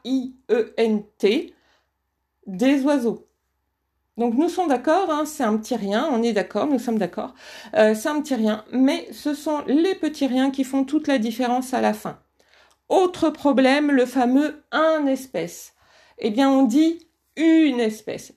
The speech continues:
une espèce de virus, une espèce de bactérie, une espèce d'animal, une espèce de fleur. Donc, ce sera toujours une espèce, un espèce n'existe pas. On dira une espèce de chariot élévateur, même si chariot élévateur, eh bien oui, on dit un chariot élévateur, c'est du masculin,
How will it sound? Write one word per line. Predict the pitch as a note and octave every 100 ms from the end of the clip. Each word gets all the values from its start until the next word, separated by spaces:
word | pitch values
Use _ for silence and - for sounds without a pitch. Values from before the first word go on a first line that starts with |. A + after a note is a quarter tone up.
| -
une | D4+ E4+ D#4
espèce | C4+ C4 B3+ G#3
de |
virus, | A3+ A#3 A#3+ A#3+ -
une | A#3+ E4 E4
espèce | C#4+ C4+ B3 A3+
de |
bactérie, | A3 A3 C4 B3+ B3+
une | - D4 D#4
espèce | D4+ D4 C#4 B3+
d'animal, | B3 B3 B3 B3 B3
une | - D#4 D#4+
espèce | D#4 C#4+ C4+ A#3+
de | B3+
fleur. | B3+ B3 B3+ C4 - - _
Donc, | A3+ D#4+
ce | D4+ D4
sera | C#4 C#4+ C4+
toujours | C4+ C4+ D#4+ - _
une | D4+ E4 D#4+
espèce, | D4+ D4 D4+ D4+ - - _ -
un | E4+ F4+ F4
espèce | D#4+ - D4+ D#4 -
n'existe | D4 B3+ C4 E4 - D#4+
pas. | D#4 - D#4 C4+ - _ _ _ -
On | C4
dira | C4+ C4 C4 -
une | D#4 F4 E4
espèce | D#4 - D#4 B3
de | C4
chariot | D4+ D4 C#4+
élévateur, | C#4 C4+ B3+ C4 C#4 C#4
même | C4 C4 E4 E4+
si | F4 E4
chariot | E4+ C#4+ C#4+
élévateur, | C#4 C4 B3 B3 C4+ C#4+
eh | C4
bien | G#3+ A3+
oui, | A#3+ C4+
on | A3+
dit | G#3+ A3+
un | - C4
chariot | C4+ C4 G#3+ A3+
élévateur, | A3 G#3 G#3 G#3 A3 B3
c'est | B3 A#3+
du | G#3+
masculin, | A3 G#3 - G3 G#3+